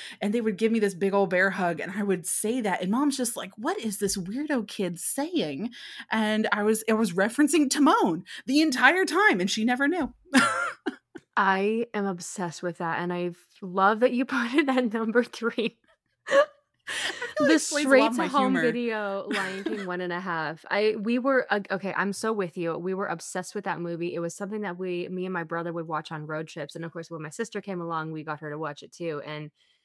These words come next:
Speaker 2: oh my gosh, w-, that, the whole D V D, I don't, if you guys have the D V D of Lion King one and a half, you know that there are special little, uh, activities you can do on it, like, little games you can play with, like, with the hyenas and with Timon and Pumbaa.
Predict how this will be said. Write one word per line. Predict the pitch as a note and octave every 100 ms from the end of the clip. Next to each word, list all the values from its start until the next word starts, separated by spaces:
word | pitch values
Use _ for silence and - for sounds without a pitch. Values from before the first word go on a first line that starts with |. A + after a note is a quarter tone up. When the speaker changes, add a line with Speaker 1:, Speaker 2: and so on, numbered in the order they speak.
| _ _ _
Speaker 2:
oh | G3+ G3
my | F#3 E3+
gosh, | E3+ D#3 -
w-, | - F#3+ G3+
that, | G#3+ - G#3+
the | A3
whole | C4 D4
D | B3 A#3
V | A3+
D, | F#3+ F#3+ -
I | G3+
don't, | A3
if | G3+ A#3
you | C4
guys | A#3+
have | - E3+ F3
the | F3
D | E3+
V | E3+
D | E3 D#3 D#3
of | E3
Lion | D#3+ D#3
King | D#3 F3
one | D#3 D3+
and | D3+
a |
half, | D3 D3 C#3+ -
you | F3+
know | F3 E3
that | E3+ F#3
there | F#3
are | D3 E3+
special | - - E3+ E3 G#3 G3+ G#3+ - _ _ _ _
little, | F3+ F#3+ F#3 F3+ F3 -
uh, | E3+ D#3 D3 -
activities | F3+ - F#3+ F#3 G3+ F#3+
you | G#3
can | A#3+ G#3+
do | A3+ A#3
on | A3 G#3+
it, | A#3
like, | F#3+ F3+
little | E3 D#3+
games | E3 E3+ F#3+
you | G3+
can | G#3 G3+
play | G3+
with, | G3
like, | D#3 D#3+
with | -
the |
hyenas | - D#3 E3+ G#3+ G#3+ G3+
and | F3
with | D#3+ -
Timon | D#3+ F3
and | D3+
Pumbaa. | G#3 G#3 G3+ F#3+